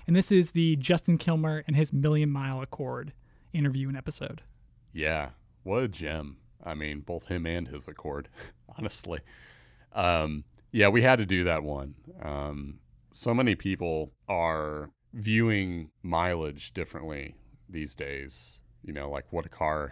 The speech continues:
Speaker 2: has and, and what it's capable of. And here is a shining example of where just careful, routine maintenance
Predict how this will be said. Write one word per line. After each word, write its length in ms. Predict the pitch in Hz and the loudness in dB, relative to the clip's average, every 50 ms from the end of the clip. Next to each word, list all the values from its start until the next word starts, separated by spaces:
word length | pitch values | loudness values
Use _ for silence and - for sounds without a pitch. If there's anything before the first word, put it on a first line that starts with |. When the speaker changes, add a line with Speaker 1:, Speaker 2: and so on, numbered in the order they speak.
| - - | -8 -6
Speaker 2:
has 420 | - 76 73 73 73 73 71 67 | -4 -2 -2 -2 -2 -4 -6 -8
and, 300 | 76 76 69 69 69 71 - | -10 -10 -10 -10 -12 -12 -12
and 160 | 85 78 73 | -12 -12 -8
what 120 | 73 71 73 | -8 -8 -8
it's 100 | 73 - | -8 -12
capable 640 | - - - 82 78 - _ _ - - 73 71 - | -16 -12 -10 -10 -12 -12 _ _ -12 -10 -10 -10 -10
of. 460 | - 78 76 73 73 73 76 73 - _ - - - - - - _ _ _ _ _ _ _ - | -10 -8 -8 -6 -6 -8 -10 -12 -16 _ -20 -20 -20 -20 -20 -20 _ _ _ _ _ _ _ -4
And 380 | 87 80 80 78 78 76 76 | -2 -2 0 -2 -2 -4 -6
here 260 | - - 101 98 98 98 | -6 -4 -2 0 0 0
is 120 | 92 80 | -2 -4
a 60 | 90 | -8
shining 440 | 82 - - 95 87 85 87 87 85 | -10 -6 -2 0 0 2 2 2 0
example 680 | 82 80 76 - - 80 76 73 71 - 76 71 71 71 - | -2 -4 -4 -6 -6 -4 -4 -4 -6 -6 -6 -6 -6 -6 -6
of 300 | 78 76 73 71 69 - - - - | -6 -4 -4 -6 -8 -10 -14 -18 -16
where 460 | - 95 82 73 76 76 73 76 73 - - | -10 -8 -6 -6 -4 -6 -6 -8 -10 -12 -14
just 240 | - 170 160 - - _ _ _ _ _ _ _ _ _ _ _ | -14 -12 -12 -12 -16 _ _ _ _ _ _ _ _ _ _ _
careful, 540 | - - 101 104 107 - 117 110 110 110 107 - - _ _ _ _ _ _ _ _ _ | -10 -6 -4 -4 -4 -4 -4 -4 -4 -4 -8 -10 -16 _ _ _ _ _ _ _ _ _
routine 480 | - 87 85 92 95 - - 104 104 98 | -8 -4 -2 -2 -2 -2 -4 -4 -4 -4
maintenance 640 | 90 82 - - 80 82 85 85 - - - - - | -4 -6 -6 -6 -8 -8 -8 -8 -10 -12 -12 -14 -14